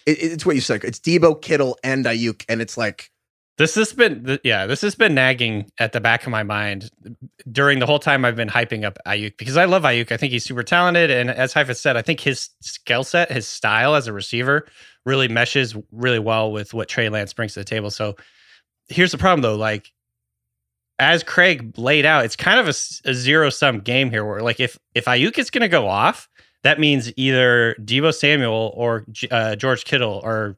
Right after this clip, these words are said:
Speaker 2: gonna severely underwhelm or dis-,
Speaker 1: Yes.
Speaker 2: disappoint. So I think you have to build a scenario here where if you're believing in Ayuk, you have to basically really, like, aggressively fade Debo, right? Like, is that how this works? Or Kittle, I guess.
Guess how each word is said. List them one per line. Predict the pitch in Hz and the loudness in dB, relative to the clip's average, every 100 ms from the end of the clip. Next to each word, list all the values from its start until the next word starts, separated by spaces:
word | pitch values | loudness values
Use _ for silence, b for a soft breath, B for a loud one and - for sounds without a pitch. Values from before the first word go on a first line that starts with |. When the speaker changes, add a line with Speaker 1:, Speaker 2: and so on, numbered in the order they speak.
| _ | _
Speaker 2:
gonna | 120 113 98 | -4 -4 -6
severely | - - 117 123 117 110 | -12 -8 -4 -2 0 -2
underwhelm | 104 113 107 104 101 - _ 110 107 101 | -4 -4 -4 -6 -8 -14 _ -8 -6 -6
or | 101 | -10
dis-, | 92 | -6
Speaker 1:
Yes. | 151 107 - | -4 -4 -4
Speaker 2:
disappoint. | 131 110 123 101 - b b b b | -6 -4 -6 -6 -8 b b b b
So | - 147 135 123 B B B _ _ | 2 2 2 -2 B B B _ _
I | 127 | 0
think | 151 190 | 0 0
you | 156 | 2
have | 170 165 | 2 2
to | 131 | -2
build | 110 135 151 151 - | 0 2 2 2 -2
a | 120 | -4
scenario | 110 113 131 208 143 110 | -4 -2 2 4 2 0
here | 107 113 113 | -2 -2 -2
where | 113 | -2
if | 110 127 | -4 0
you're | 170 | 0
believing | 185 165 160 143 | 2 2 2 2
in | 120 | 2
Ayuk, | 110 117 92 - _ _ _ _ - | 0 -2 -4 -12 _ _ _ _ -6
you | 117 | 0
have | 147 - | 2 2
to | 117 | 0
basically | 123 127 143 127 110 | 2 0 -2 -4 -4
really, | 101 107 123 117 104 98 _ _ _ _ _ _ - | -4 -2 0 0 -4 -10 _ _ _ _ _ _ -6
like, | 117 107 | -4 -4
aggressively | 98 113 113 110 101 95 | -4 -2 -2 -4 -8 -10
fade | - 110 104 90 | -6 -4 -4 -6
Debo, | 101 98 71 | -10 -8 -10
right? | 80 98 113 - | -8 -6 -6 -4
Like, | 117 90 - | -4 -4 -10
is | 117 | -4
that | 113 101 | -2 0
how | 110 | -2
this | 110 - | -4 -4
works? | 107 123 - | -6 -6 0
Or | 131 117 _ _ | 0 -2 _ _
Kittle, | - 123 104 | -2 -2 0
I | 98 | -4
guess. | 104 104 98 - | -2 -2 -4 -10